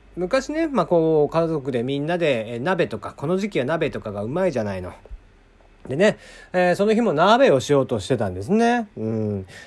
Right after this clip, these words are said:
で、まあ、えー、僕がね、少年時代、もう、もう、キッズの頃ですよ。とにかく好奇心が旺盛で、いろんなことに対して、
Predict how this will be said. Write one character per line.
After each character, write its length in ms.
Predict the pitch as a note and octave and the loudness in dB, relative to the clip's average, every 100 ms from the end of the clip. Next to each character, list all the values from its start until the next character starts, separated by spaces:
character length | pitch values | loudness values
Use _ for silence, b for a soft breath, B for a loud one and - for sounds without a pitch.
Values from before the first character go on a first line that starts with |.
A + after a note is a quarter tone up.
| - | 0
で、 100 | A3+ | 2
ま 520 | A#3 A3+ G3 E3+ C#3 | 6 6 6 6 4
あ、 20 | B2+ | 0
え 460 | B2+ A#2 A#2 A2+ A2 | -2 -2 -2 -2 -2
ー、 40 | |
僕 500 | C#3 - D#3 D#3 D3 | -2 0 0 2 0
が 100 | D#3 | 0
ね、 100 | G#3 | 2
少 200 | G3+ F3 | 4 4
年 180 | F3 E3 | 4 2
時 80 | D#3 | 2
代、 240 | D#3 B2+ | 4 4
も 180 | C3+ D3+ | 0 -2
う、 20 | |
も 80 | C3+ | -2
う、 40 | B2+ | -4
キ 400 | D3 G#2 - G3 | -6 -8 0 0
ッ 60 | |
ズ 140 | B2+ C3+ | 0 -4
の 100 | G#2 | -4
頃 220 | A2+ F#2+ | -6 -8
で 100 | - | -12
す 140 | - | -16
よ。 80 | - - _ _ _ _ _ _ _ _ D#3 | -18 -20 _ _ _ _ _ _ _ _ -4
と 60 | G3+ | 2
に 80 | B3+ | 6
か 100 | F#3 | 6
く 100 | C#3+ | 8
好 160 | F#3 | 6
奇 80 | E3+ | 6
心 140 | - D3+ | 2 2
が 80 | |
旺 160 | C3 C3+ | 2 2
盛 140 | C#3 | 2
で、 100 | C3+ | 2
い 40 | C#3+ | 2
ろ 80 | G3 | 2
ん 60 | |
な 80 | A3 | 0
こ 100 | A3+ | -2
と 100 | A#3 | -2
に 80 | A#3 | 0
対 180 | E3 C3+ | 2 2
し 60 | |
て、 220 | - A2+ | 0 -4